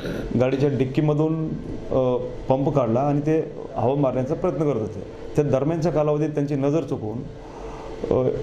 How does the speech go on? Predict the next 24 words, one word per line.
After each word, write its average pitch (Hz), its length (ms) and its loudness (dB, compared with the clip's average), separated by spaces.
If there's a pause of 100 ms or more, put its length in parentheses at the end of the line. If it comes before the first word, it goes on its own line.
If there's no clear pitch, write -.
(240)
एका 135 140 2
तरुणाने 151 520 0
त्यांच्या 147 240 2
गाडीत 131 260 0
ठेवलेली 127 360 2
रोख 123 200 2
रक्कम 127 400 0
अंदाजे, 120 640 0
अ, 107 400 -2
अंदाजे 117 200 2
म्हणजे 123 220 2
तीस 135 500 -4 (340)
लाख 135 180 6
रुपये 104 240 2 (920)
ही 151 180 4
बॅग 131 460 2 (440)
त्याचा 131 240 2
गैरफायदा 139 460 4
घेऊन 135 260 0
त्यांनी, 131 200 2
अ, 113 760 0
घेऊन 123 220 2
पळून 151 400 0
गेला 110 180 0